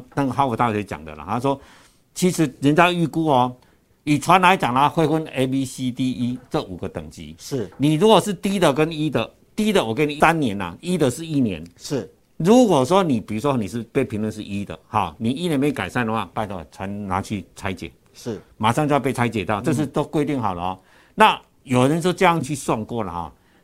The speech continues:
Speaker 1: 一年内啦，就明年开始实施，一年以内，全世界百分之七十的船全部都不能动了，百分之七十哦，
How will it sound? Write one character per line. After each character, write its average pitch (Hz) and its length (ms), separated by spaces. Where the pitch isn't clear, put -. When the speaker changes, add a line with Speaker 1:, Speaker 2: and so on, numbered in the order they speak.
Speaker 1:
一 214 180
年 101 240
内 101 180
啦， 76 300
就 156 100
明 135 180
年 127 120
开 127 120
始 113 120
实 90 180
施， 101 160
一 165 160
年 120 200
以 98 120
内， 101 260
全 117 260
世 127 160
界 120 160
百 87 140
分 92 80
之 104 80
七 104 220
十 95 80
的 87 80
船 82 240
全 87 140
部 85 60
都 87 80
不 82 140
能 82 120
动 80 120
了， 69 80
百 131 140
分 160 100
之 175 100
七 175 240
十 - 300
哦， 85 160